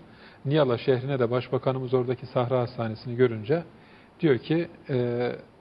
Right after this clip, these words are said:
"Derhal buraya sağlam bir hastane yapılsın." Darfur Valiliği çok büyük bir arazi tahsis ediyor. Yapılacak oraya büyük bir hastane.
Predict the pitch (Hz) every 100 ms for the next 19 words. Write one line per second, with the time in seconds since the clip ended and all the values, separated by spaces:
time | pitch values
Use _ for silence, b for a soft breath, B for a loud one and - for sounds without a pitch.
0 | b b b _ _ 156 143 139 123 120
1 | 143 - 131 135 127 120 113 127 120 117
2 | 107 110 - 165 165 139 135 135 - 131
3 | 123 120 120 170 - 151 160 156 143 131
4 | 127 127 - 107 - 104 - - - -
5 | _ _ b b b b _ _ - 143
6 | 147 139 117 113 120 113 110 117 - 107
7 | 107 - 117 113 160